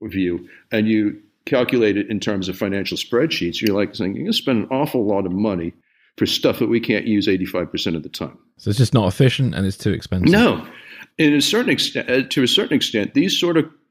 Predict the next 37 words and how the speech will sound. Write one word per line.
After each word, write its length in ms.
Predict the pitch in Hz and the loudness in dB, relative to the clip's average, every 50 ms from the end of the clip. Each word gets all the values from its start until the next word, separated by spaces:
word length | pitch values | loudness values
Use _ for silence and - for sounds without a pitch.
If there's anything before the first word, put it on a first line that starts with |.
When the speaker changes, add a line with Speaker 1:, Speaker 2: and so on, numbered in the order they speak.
| _ | _
Speaker 1:
calculations 680 | - - - 156 151 - 143 127 127 135 - 135 110 - | -6 -4 -2 -2 0 0 2 2 2 2 2 2 0 0
were 80 | 113 101 | 0 -2
going 340 | 92 - 131 120 120 107 | 0 2 2 2 4 2
on 200 | 110 110 113 107 | 2 2 2 0
at 80 | 95 - | 0 -2
the 120 | 107 101 | -2 -2
end 200 | - 107 104 101 | -2 -2 -2 -2
of 80 | 95 90 | -2 -4
the 40 | 90 | -4
First 340 | - - 113 107 104 - - | -2 0 0 0 0 -2 -6
World 240 | 85 85 80 80 80 | -6 -8 -8 -8 -10
War. 340 | 82 78 76 78 76 - _ _ _ _ _ | -10 -10 -10 -10 -12 -12 _ _ _ _ _
And 220 | - 117 117 113 113 | 0 2 4 4 4
the 100 | 117 110 | 4 2
first 560 | - - 180 196 196 175 139 - - - - - - _ _ _ _ | 0 0 2 4 4 4 2 0 -4 -6 -10 -14 -18 _ _ _ _
real 340 | - 127 139 151 147 127 - - | -4 0 2 2 2 2 2 0
agreement, 500 | 123 117 - 117 123 135 139 113 85 - | 0 2 4 6 6 6 6 4 2 -2
the 80 | - 98 | -6 -6
Geneva 400 | - - 127 127 135 117 113 98 | -4 -2 0 0 2 2 0 -2
Protocol 680 | - - 120 123 123 104 - - 87 82 82 87 - - | 0 0 0 2 0 0 -2 -4 -6 -6 -6 -8 -8 -8
on 180 | 98 90 90 | -8 -8 -6
chemical 380 | - - 101 95 92 - - 85 | -4 -4 -4 -4 -4 -6 -6 -6
weapons 560 | 87 85 82 - 82 85 90 - - - - - - - | -6 -6 -8 -8 -8 -6 -6 -6 -6 -8 -10 -18 -12 -6
in 160 | 101 101 95 | -4 -2 0
the 40 | 98 | 0
nineteen 520 | 98 107 110 104 - - 101 90 90 87 | 0 0 0 0 0 -2 -2 -2 -4 -4
twenties, 680 | - - - 73 156 110 87 82 78 78 - - - - _ _ _ _ - | -8 -8 -6 -4 -2 0 0 -2 -2 -4 -6 -8 -10 -14 _ _ _ _ -2
was 160 | 139 127 110 | 2 2 2
based 440 | - - - 165 220 247 233 - - | 2 0 0 2 2 2 2 2 -2
on 360 | 113 104 98 98 98 - - _ _ _ _ _ _ _ - | -2 -2 -2 -2 -4 -4 -8 _ _ _ _ _ _ _ -2
basically 480 | - 139 180 - 202 185 - 147 135 | 0 2 2 2 0 0 0 2 2
the 120 | 123 113 107 | 2 0 0
countries 360 | - - 160 151 - 131 110 | 0 -2 -2 0 0 0 0
of 60 | 113 | 0
the 60 | 107 | 0
world 460 | 104 107 131 143 135 117 104 104 - - _ | 0 2 2 2 2 2 0 -2 -8 -16 _
saying, 460 | - - 120 107 101 98 92 90 - | -6 -4 -2 0 0 -2 -4 -4 -8